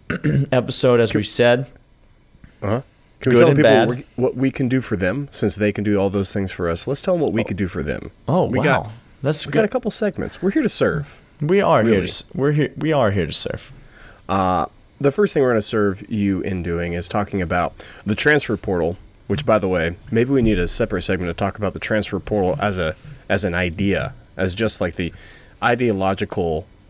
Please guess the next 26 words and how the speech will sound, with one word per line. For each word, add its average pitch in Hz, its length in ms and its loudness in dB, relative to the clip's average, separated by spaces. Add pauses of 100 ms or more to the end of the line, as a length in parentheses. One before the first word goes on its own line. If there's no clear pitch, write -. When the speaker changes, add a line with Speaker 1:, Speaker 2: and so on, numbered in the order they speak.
(160)
Speaker 2:
existence 87 680 -4
of 92 120 -4
the 85 60 -8
transfer 95 340 -4
portal. 82 240 -6
'Cause, 90 140 -4
Daniel, 104 300 -2 (480)
uh, 87 200 2
that 113 220 0
thing 170 160 0
is, 90 200 -2 (160)
is 95 200 -2 (280)
more 117 380 4
used 113 460 0
than 101 120 0
a 95 40 0
construction 98 640 -4
outhouse - 560 -6 (140)
Speaker 1:
I'm 277 80 4
Speaker 2:
right 392 80 0
now. 359 60 2
Speaker 1:
waiting. 123 640 -2 (200)
<sighs> - 220 -6
Bull. 117 440 2 (240)
Um, 95 520 4
uh, 87 260 2